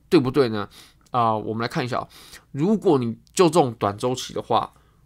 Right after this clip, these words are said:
或许是没有问题的吧。但是我，我个人是不做短周期的。如果说我们真的要走一个头部形态，然后让我们这一波上涨啊，呃，它无效的话，它一定会做一个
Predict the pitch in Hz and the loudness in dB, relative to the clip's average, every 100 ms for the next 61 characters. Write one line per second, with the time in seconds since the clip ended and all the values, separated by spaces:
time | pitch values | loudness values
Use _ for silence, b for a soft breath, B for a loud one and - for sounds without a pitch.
0 | _ - 214 143 117 147 143 123 120 123 | _ 2 4 4 -2 -4 -4 -2 -2 -4
1 | 110 - - - 185 190 175 117 - 110 | -6 -12 -12 -4 0 4 4 4 -2 -2
2 | 170 151 135 131 135 95 107 110 - - | 0 0 -2 -4 -4 -4 -4 -6 -6 -12
3 | - 135 240 220 139 110 139 131 - 120 | -8 0 0 2 0 0 0 0 0 -4
4 | 131 180 165 165 - 101 113 123 - - | -2 0 4 4 4 -4 -2 -4 -6 -2
5 | 113 - 156 - 101 104 110 B B B | -2 0 -2 -2 -8 -2 -2 B B B
6 | 131 147 208 _ _ 180 190 - B B | 4 4 2 _ _ 8 8 8 B B
7 | - 131 135 180 165 160 156 - 147 107 | -6 -4 4 4 6 4 4 0 -2 -4
8 | - - - - b b b b _ 120 | -14 -16 -18 -20 b b b b _ 0
9 | 113 110 156 156 151 b b 123 120 - | 0 -2 6 6 6 b b -6 -4 6
10 | 139 104 113 101 - - - 156 196 175 | 8 8 4 2 0 -6 -2 -2 -2 0
11 | 180 180 - 175 139 135 - | 0 0 -6 -6 -8 -6 -6